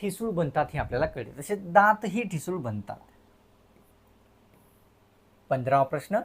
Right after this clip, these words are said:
धर्मस्वातंत्र्याच्या अधिकाराशी संविधानातील कोणते कलम संबंधित आहे ते विचारलेलं आहे. कशाच्या अधिकाराशी? धर्मस्वातंत्र्याच्या. कलम पंचवीस, कलम सव्वीस, कलम सत्तावीस, कलम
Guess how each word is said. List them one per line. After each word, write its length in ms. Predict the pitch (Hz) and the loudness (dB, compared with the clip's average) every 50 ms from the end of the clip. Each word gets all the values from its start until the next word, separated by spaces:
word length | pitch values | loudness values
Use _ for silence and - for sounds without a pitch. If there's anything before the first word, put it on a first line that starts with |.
| - - _ _ _ - | -4 -12 _ _ _ -4
धर्मस्वातंत्र्याच्या 1120 | 135 139 165 156 156 175 220 277 277 - 269 262 - 262 247 220 220 254 247 240 - 254 - | 2 6 6 6 6 8 6 6 6 4 0 0 2 2 0 4 4 4 4 6 4 4 4
अधिकाराशी 720 | - - 233 - 185 170 - 214 208 220 220 - 269 226 | 4 0 -2 -2 0 4 6 6 6 6 4 2 -2 -2
संविधानातील 720 | - - 175 143 147 170 170 185 180 202 208 208 240 240 | 0 0 0 4 6 6 6 6 4 2 0 0 -2 -4
कोणते 560 | 214 - - 220 220 220 220 220 214 202 208 | -4 0 2 2 2 2 0 -2 -4 -6 -6
कलम 380 | 202 - - 214 208 208 214 233 | -6 0 2 4 4 4 4 2
संबंधित 760 | 226 - - - 185 180 180 175 180 185 180 202 247 208 - - | -2 -6 -2 -2 0 0 2 0 0 0 0 -2 0 2 2 2
आहे 240 | - 160 151 151 160 | 2 -2 -2 -2 -2
ते 120 | 147 - | -2 -2
विचारलेलं 540 | 160 139 131 - - 123 113 107 113 110 107 | -4 -4 -6 -4 -4 -4 -2 -2 -4 -4 -4
आहे. 440 | 123 - - - - - 120 113 90 - - - - _ - | -4 -6 -6 -12 -16 -10 -8 -8 -8 -8 -12 -20 -20 _ -8
कशाच्या 340 | 170 165 180 165 180 190 | -6 -6 -2 2 4 4
अधिकाराशी? 640 | 180 180 185 180 - 196 185 185 175 - 254 277 320 - - - - - | 4 4 2 0 0 2 2 2 0 0 -4 -6 -6 -10 -16 -20 -12 -2
धर्मस्वातंत्र्याच्या. 1400 | 135 160 165 170 190 208 214 233 247 233 - 170 151 139 - 147 143 135 139 135 123 113 107 - - 175 131 - - - - - _ _ | 2 2 4 4 4 2 2 0 0 0 4 4 4 4 2 -2 -4 -4 0 0 0 0 0 4 4 6 6 6 2 -6 -20 -20 _ _
कलम 220 | - 156 151 147 | 2 2 2 2
पंचवीस, 600 | 139 - - 143 139 135 135 160 196 262 254 - | 0 -2 -2 -2 0 -2 -4 -4 -4 -4 -4 -2
कलम 240 | - 165 147 139 139 | -2 -2 0 0 0
सव्वीस, 580 | 139 - - 175 147 139 139 175 262 285 - - | -2 -2 -2 -2 -2 -2 -2 -2 -2 -2 -2 -2
कलम 200 | - 156 151 156 | -2 -2 -2 -2
सत्तावीस, 600 | 143 - 160 - - - 196 196 226 262 247 - | -4 -6 -6 -6 -4 -4 -2 -2 -2 -4 -4 -4
कलम 260 | - 190 185 202 214 | -4 -2 -2 -2 -6